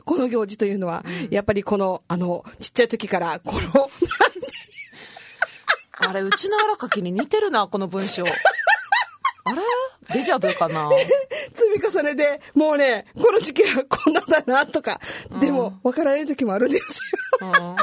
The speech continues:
Speaker 1: うね、ごめんなさい、俺さん、読めない、笑って。
Speaker 2: また、またギブアップかな。
Speaker 1: いや、いや、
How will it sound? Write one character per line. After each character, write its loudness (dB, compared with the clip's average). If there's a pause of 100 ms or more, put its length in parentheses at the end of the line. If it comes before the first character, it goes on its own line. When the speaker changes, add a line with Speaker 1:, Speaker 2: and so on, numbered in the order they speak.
(520)
Speaker 1:
う 0
ね、 -2
ご -4
め -4
ん -4
な -4
さ 0
い、 0
俺 -2
さ 0
ん、 0
読 2
め 0
な -2
い、 -2
笑 0
っ -12
て。 -18
Speaker 2:
ま -2
た、 -4 (720)
ま -4
た -4
ギ 0
ブ 0
ア 0
ッ -6
プ -16
か -4
な。 -4
Speaker 1:
い -6 (380)
や、 0
い -4
や、 -8